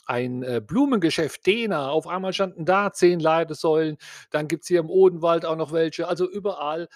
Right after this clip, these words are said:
wachsen diese Parks auch, die jetzt hier nicht drauf sind.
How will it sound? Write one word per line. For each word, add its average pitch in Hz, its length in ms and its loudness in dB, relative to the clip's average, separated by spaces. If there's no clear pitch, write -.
wachsen 143 520 -10
diese 143 360 -2
Parks - 480 -12
auch, 135 220 -2
die 147 120 -14
jetzt 143 200 -6
hier 139 240 0
nicht 147 440 -8
drauf 101 320 -14
sind. 98 300 -14